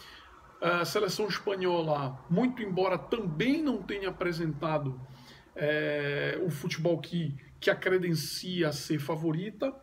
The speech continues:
é favorita nesse jogo. Acho que a Rússia já fez o que tinha que fazer em termos de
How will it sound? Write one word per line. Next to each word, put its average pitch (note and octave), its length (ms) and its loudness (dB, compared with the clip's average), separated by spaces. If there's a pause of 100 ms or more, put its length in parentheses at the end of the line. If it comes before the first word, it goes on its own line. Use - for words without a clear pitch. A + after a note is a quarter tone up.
(320)
é C#4+ 220 4
favorita F#3 600 -2
nesse E3+ 300 -4
jogo. F3 460 0 (360)
Acho A3 320 2
que G3+ 120 -2
a F#3 40 6
Rússia E3 600 -2 (500)
já G3 580 2 (300)
fez A3 440 0
o G3 60 -6
que - 120 -12
tinha F3+ 240 -2
que F3 100 -8
fazer D3 520 0
em G3+ 140 -4
termos D#3+ 520 0
de C#3+ 320 2